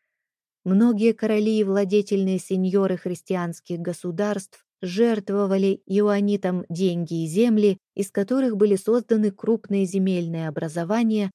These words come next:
получившие название командорств или коммуторств, отчислявшие свои доходы в орденскую казну.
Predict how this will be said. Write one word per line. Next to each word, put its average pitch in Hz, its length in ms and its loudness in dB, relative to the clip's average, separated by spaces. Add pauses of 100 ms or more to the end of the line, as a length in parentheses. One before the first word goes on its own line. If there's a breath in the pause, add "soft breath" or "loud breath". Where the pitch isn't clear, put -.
(180)
получившие 240 600 -2
название 208 560 0
командорств 190 920 -4 (120)
или 226 240 2
коммуторств, 208 1000 -4 (180)
отчислявшие 185 840 -4
свои 175 280 -4
доходы 208 440 0
в 185 100 -4
орденскую 165 600 -6
казну. 143 560 -8